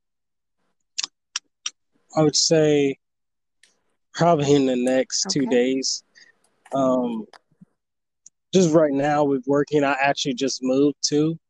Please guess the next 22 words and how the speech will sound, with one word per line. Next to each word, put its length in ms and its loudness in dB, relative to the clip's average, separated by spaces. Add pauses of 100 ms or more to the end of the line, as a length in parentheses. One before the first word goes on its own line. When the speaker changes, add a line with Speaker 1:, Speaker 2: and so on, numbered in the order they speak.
(280)
Speaker 1:
to 140 0
a 40 2
new 180 2
place, 380 2
so, 240 -2 (840)
you 140 0
know, 240 0 (120)
that's, 440 2 (640)
that 180 2
can 140 0
get 140 4
a 60 6
little 240 6
muddy, 640 2
and, 240 -20 (340)
you 140 -2
know 40 -4 (140)
Speaker 2:
Mm-hmm. 60 -6
Speaker 1:
how 120 -4
that 240 -4
gets. 500 -6 (760)
But, 300 2